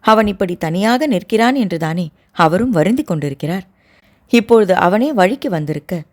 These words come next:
அப்படியே விட்டுவிடுவாரா என்ன? தானே ரஞ்சனாவிடம் பேசி ஒரு நல்ல முடிவை விரைவில் எடுக்க வைக்க வேண்டும் என்று நினைத்து கொண்டார் நீலகண்டன். தன் எண்ணத்தை வெளிக்காட்டிக் கொள்ளாமல், "அந்த பொண்ணுக்கு உங்களை பத்தி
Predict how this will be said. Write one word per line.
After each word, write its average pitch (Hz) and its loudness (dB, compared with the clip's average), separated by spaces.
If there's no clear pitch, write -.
அப்படியே 240 0
விட்டுவிடுவாரா 233 0
என்ன? 156 -6
தானே 277 2
ரஞ்சனாவிடம் 202 -2
பேசி 170 -4
ஒரு 185 4
நல்ல 180 0
முடிவை 160 -2
விரைவில் 240 2
எடுக்க 175 -2
வைக்க 175 -4
வேண்டும் 214 -2
என்று 151 -4
நினைத்து 165 -4
கொண்டார் 127 -8
நீலகண்டன். 127 -6
தன் 233 4
எண்ணத்தை 247 0
வெளிக்காட்டிக் 185 -4
கொள்ளாமல், 139 -6
"அந்த 170 2
பொண்ணுக்கு 196 -2
உங்களை 196 0
பத்தி 160 -6